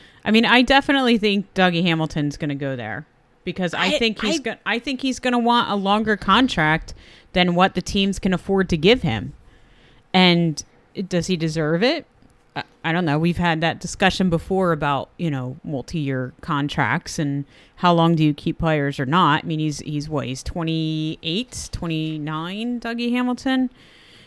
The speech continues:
Speaker 1: He's somewhere in there. Um, but yeah, I, I feel like the, the Kraken can offer him a longer-term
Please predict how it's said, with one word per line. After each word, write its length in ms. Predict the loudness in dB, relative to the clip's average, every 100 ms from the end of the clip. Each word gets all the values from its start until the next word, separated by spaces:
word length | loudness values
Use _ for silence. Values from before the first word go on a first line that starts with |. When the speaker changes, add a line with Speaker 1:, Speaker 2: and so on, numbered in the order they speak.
| _
Speaker 1:
He's 180 | -6 -4
somewhere 340 | -4 -2 -2
in 120 | -4
there. 300 | -4 -4 -6 -8 -18 _ _ _
Um, 560 | 4 4 4 2 -4 -8 _ _ _ _ _ _ _ _ _ _
but 140 | -8 2
yeah, 280 | 4 4 4
I, 160 | 0 -2 -4 -16 -2
I 120 | 0
feel 260 | 2 2 4
like 220 | 4 2 -4 0
the, 200 | 2 2 0
the 80 | -2
Kraken 520 | 2 2 4 0 0
can 340 | 0 2 2 2
offer 400 | 2 2 2 0
him 420 | 0 0 0 -4 -10 _ _ _ _ _ -4
a 460 | 0 0 0 -4 -8 _ _ _ _
longer-term 1120 | -8 -4 0 2 2 0 -2 -4 -2 0 -2